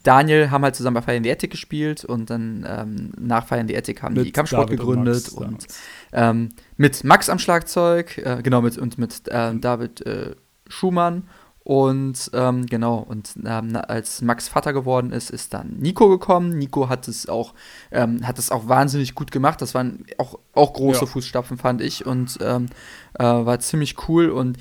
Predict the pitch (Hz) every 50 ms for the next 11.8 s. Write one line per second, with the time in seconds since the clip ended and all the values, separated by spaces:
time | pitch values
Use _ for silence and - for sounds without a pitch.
0 | - - - - - 135 139 - 147 139 135 131 - - 135 127 123 123 120 123
1 | - - - 123 117 113 110 110 110 - 147 160 190 190 175 170 165 165 147 131
2 | 127 127 131 135 131 127 - - - 120 123 120 117 - 123 120 - - 127 120
3 | 117 117 117 120 - 120 117 113 120 117 120 - 120 117 117 113 110 107 - -
4 | 131 - - - - - - - - _ - _ _ - - 131 127 127 127 131
5 | 131 135 135 139 131 127 - 123 110 - - 110 - - - - 143 131 135 131
6 | 120 - - - - - - 131 123 123 117 113 - - - 123 139 151 - -
7 | 160 151 - - 170 160 147 - - 147 143 143 - - 143 139 139 135 135 131
8 | 135 139 135 - 135 120 117 127 127 120 117 117 117 117 120 120 120 117 113 113
9 | 110 110 110 110 - - 117 110 113 123 131 - 185 214 - 107 104 - - -
10 | - - - - - - 98 90 - - 120 127 156 160 135 127 - - - 180
11 | 156 190 - 190 170 - - - 233 - - - - 143 127 -